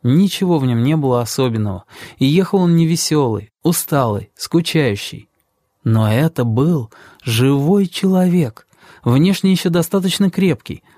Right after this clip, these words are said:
полный силы и энергии, и ему, наверное, предстояли еще многие годы жизни. Я повернулся к Кейт и, почти касаясь губами ее уха, шепнул: Когда он был мальчишкой,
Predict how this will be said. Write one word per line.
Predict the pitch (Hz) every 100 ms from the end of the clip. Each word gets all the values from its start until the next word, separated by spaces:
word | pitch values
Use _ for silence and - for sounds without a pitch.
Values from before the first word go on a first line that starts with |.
| _
полный | - 165 175
силы | - 208 214
и | 208
энергии, | 190 165 120 107 92 _ _ -
и | 127
ему, | 139 165
наверное, | 175 180 180 180
предстояли | 170 156 - 147 139 147 160
еще | - 170
многие | 160 143 143 156
годы | 147 147 151
жизни. | 151 135 117 117 107 _ _ _ _ _ _
Я | 117 120
повернулся | 120 127 123 127 - 117
к |
Кейт | - 151 143 - - -
и, | - 113
почти | 123 -
касаясь | 139 135 127 143 131
губами | 127 123 135 127
ее | 120 120
уха, | 120 143 143
шепнул: | - - 135 113 104 _ _ _ _ _ _ _ _ _ _ _ _ _ _ _ _
Когда | - 127 127 135
он | 135 131
был | 131
мальчишкой, | 123 117 110 - 170 - - 113